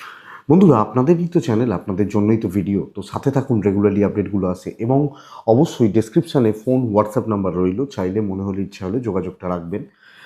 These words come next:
তাহলে চলুন বন্ধুরা, আলোচনা করছি বা আলোচনা শুরু করছি। এটা সিংহ রাশির ভিডিও এবং বন্ধুরা, সিংহ রাশির ক্ষেত্রে শনির যে এই বক্রী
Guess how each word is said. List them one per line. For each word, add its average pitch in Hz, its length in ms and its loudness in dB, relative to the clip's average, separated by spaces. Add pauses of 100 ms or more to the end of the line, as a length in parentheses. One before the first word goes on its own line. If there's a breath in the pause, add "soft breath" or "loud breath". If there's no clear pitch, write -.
(140 soft breath)
তাহলে 165 200 4
চলুন 180 320 6
বন্ধুরা, 127 320 4
আলোচনা 110 380 0
করছি 117 400 -2
বা 120 120 0
আলোচনা 110 340 -2
শুরু 170 340 -2
করছি। 90 460 -8 (760 loud breath)
এটা 180 460 4 (280)
সিংহ 190 500 6
রাশির 139 340 2
ভিডিও 101 520 -4
এবং 185 460 2
বন্ধুরা, 156 480 2 (1080 soft breath)
সিংহ 202 600 8
রাশির 208 440 2
ক্ষেত্রে 104 560 -2
শনির 165 640 -2
যে 185 200 0
এই 156 360 2
বক্রী 165 640 -2